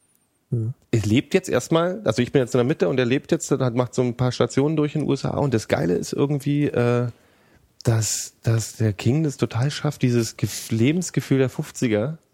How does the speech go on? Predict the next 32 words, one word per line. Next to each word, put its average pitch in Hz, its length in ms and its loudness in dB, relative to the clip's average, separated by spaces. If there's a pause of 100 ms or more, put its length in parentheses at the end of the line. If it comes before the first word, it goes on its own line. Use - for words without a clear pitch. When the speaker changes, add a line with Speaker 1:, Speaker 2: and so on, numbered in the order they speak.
(100)
Speaker 2:
also 113 240 2
auch 104 120 -2
so, 113 180 -2
das - 240 -6
ist - 260 -10
super 170 400 2
realistisch, 143 480 0
also 107 160 2
Speaker 1:
Mhm. 107 40 0
Speaker 2:
du 131 60 -2
fühlst 180 260 0
dich 127 100 -2
sofort 147 440 0
so 135 160 2
drin 156 340 0
und 113 220 -2
kriegst - 280 -6
die 135 80 2
Unterschiede 151 500 0
mit 151 280 -2
und 113 100 0
ist 107 120 -2
auch 113 120 -2
nicht 143 200 -2
irgendwie 120 380 -2
alles 123 220 0
beschönigend 151 520 -2
und 127 140 -2
so, 143 220 2
sondern 110 220 0
auch - 180 -6
sehr 113 420 0